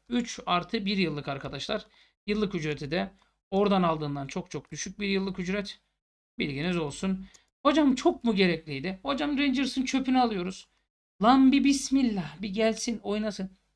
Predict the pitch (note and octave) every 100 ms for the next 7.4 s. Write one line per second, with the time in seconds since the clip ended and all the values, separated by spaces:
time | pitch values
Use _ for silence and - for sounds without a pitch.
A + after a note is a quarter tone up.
0 | _ - C4+ D#4 E4 A#3 F#3 E3 D#3+ -
1 | _ - D#4 A#3 G#3 E3 C#4+ D4+ C4+ F4
2 | F4+ E4 D#4+ - G#3 F#3+ F#3 - _ _
3 | _ - F3 C4 C#4 C4+ A#3 G3+ G3 A#3
4 | B3 A#3 G3 G#3+ A#3 A3+ G#3+ B3 A#3+ G#3
5 | A3+ - _ _ _ _ _ _ _ _
6 | - F3+ F3 E3 G3 G3 G#3 G3 F#3+ G3
7 | F#3+ G3 -